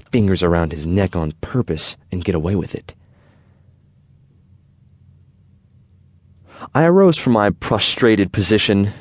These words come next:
and left her to sulk. I assume that as in times past, an extended period of time would negotiate a truce and we could again move on with our marriage. To my surprise,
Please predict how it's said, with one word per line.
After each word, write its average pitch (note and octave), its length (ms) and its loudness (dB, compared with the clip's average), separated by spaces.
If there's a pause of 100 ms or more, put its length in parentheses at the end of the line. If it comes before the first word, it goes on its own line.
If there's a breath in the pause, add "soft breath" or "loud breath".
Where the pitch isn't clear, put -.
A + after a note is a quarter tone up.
and G#2 160 2
left G2+ 220 -2
her G2+ 100 0
to F2 80 -2
sulk. - 560 -2 (800 soft breath)
I G#2 100 4
assume G2 360 2
that E2+ 140 2
as E2 120 0
in E2 140 0
times F2 440 -2
past, F2+ 480 0 (300 loud breath)
an A2 120 2
extended G2 840 0 (160)
period G2 360 2
of D2+ 120 -2
time G#2 480 0 (240 loud breath)
would C#3+ 120 2
negotiate D#3 560 2
a G2 60 2
truce - 680 -2 (240)
and A2+ 120 2
we A#2 80 2
could A2 160 0
again F#2 400 2
move F2+ 200 0
on F2+ 220 2
with D2+ 140 -4
our D2+ 120 -2
marriage. D#2 600 -4 (1800 soft breath)
To - 80 -2
my B2 160 -2
surprise, A2 720 -2